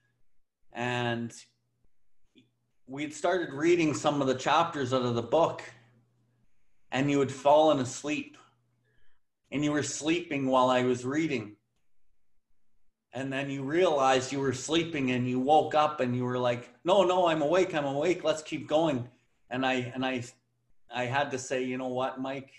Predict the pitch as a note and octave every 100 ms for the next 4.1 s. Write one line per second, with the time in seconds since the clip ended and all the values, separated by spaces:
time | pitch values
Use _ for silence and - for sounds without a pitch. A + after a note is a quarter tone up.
0 | - B2 - B2+ A#2 A2+ A2+ G2 - E2
1 | - _ _ _ - _ _ _ _ _
2 | A#2+ B2+ - C#3+ C3+ C#3+ C3 A#2+ C3+ C3
3 | - A#2+ B2+ - B2 G#2+ A#2+ B2+ B2+ A#2
4 | A2+